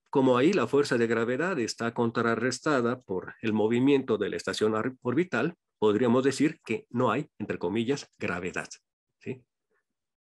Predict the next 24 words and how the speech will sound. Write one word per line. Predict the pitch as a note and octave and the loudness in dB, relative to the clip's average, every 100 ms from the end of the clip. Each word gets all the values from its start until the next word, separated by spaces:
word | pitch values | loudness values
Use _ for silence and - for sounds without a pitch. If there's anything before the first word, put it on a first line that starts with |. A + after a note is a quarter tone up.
| _ _ - - _ _ _ _ _ _ _ _ _ _ _ | _ _ -20 -20 _ _ _ _ _ _ _ _ _ _ _
Y | D#3 | -4
esta | F3+ - | -4 0
es | F#3 | 0
una | F#3+ F3 | 2 2
flama, | E3 B2 C#3 - - | 2 0 0 -4 -6
a | |
la | A2 | -4
izquierda | G#2+ - C3 C#3 | -2 0 0 0
tienen | - D3+ C#3 | 0 0 2
la | A2+ | 0
flama | G#2+ B2+ D3 | -2 -2 -2
en | B2+ | -4
la | G2+ | -6
estación | - - G2 | -8 -6 -6
espacial. | F#2 - - F2 A#2 _ _ _ _ _ _ _ _ - | -6 -10 -8 -8 -10 _ _ _ _ _ _ _ _ -8
A | B2 | -2
la | B2 | 0
derecha | A#2+ F#3 G#3 D3 - _ - | 2 0 -2 -6 -10 _ -6
es | F#3+ | -2
la | F3 | 0
flama | D#3+ C3+ A2+ | 2 0 0
que | A2 | -2
todos | A2+ A2 G#2 | -2 -4 -2
conocemos. | F#2 E2+ F2 D#2+ E2+ - | -4 -4 -10 -14 -18 -20